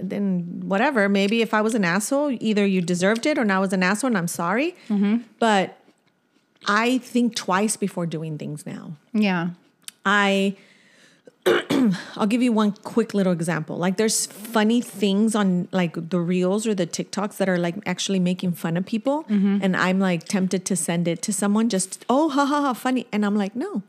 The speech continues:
Speaker 1: I don't wanna make fun of anybody. That's really mean." I
Speaker 2: Yeah.
Speaker 1: know it's
Speaker 2: No, no,
Speaker 1: something
Speaker 2: no.
Speaker 1: small, but this, I just, I just had that, like, bing, like,
Speaker 2: Realization, yeah.
Speaker 1: yeah, that, that
Speaker 2: Yeah.
Speaker 1: this podcast, along with obviously my therapy, 'cause I do a lot of therapy,
Speaker 2: Mm-hmm.
Speaker 1: um,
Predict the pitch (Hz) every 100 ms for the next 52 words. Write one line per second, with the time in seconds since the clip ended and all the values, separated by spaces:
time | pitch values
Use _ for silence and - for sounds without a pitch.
0 | _ 240 311 330 339 370 349 - 208 180
1 | 180 170 175 185 254 - - 214 220 294
2 | 311 226 330 185 - 220 220 269 330 320
3 | - - _ 240 349 392 277 359 247 -
4 | 208 202 233 285 - - - - _ 233
5 | 220 190 - - _ _ _ 208 294 -
6 | - 202 208 262 - - 208 196 220 202
7 | 208 208 196 196 180 165 - 381 359 359
8 | 349 320 226 180 - 214 208 196 190 208
9 | 220 202 196 196 226 302 262 233 196 220
10 | 196 214 220 277 226 - - 214 220 277
11 | 285 - 226 220 208 190 180 180 - 180
12 | 170 160 160 160 165 170 160 156 151 165
13 | 156 151 156 156 151 165 208 262 233 226
14 | 214 269 - - - 202 190 170 160